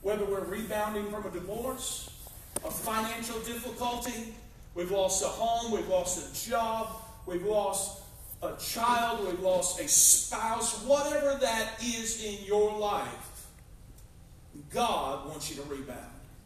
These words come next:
And you've gotta understand that God is not against you.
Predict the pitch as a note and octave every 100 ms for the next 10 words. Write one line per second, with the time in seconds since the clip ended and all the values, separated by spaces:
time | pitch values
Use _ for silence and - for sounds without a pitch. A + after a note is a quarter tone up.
0 | - - - - - - F#3 F#3 C#4+ D#4+
1 | D4 C4 A#3+ A3 A3 - A3+ G#3 F#3+ F#3+
2 | B3+ B3+ D4 C#4+ B3 A3+ A#3+ A3 F3+ E3+
3 | A#3 B3+ - - -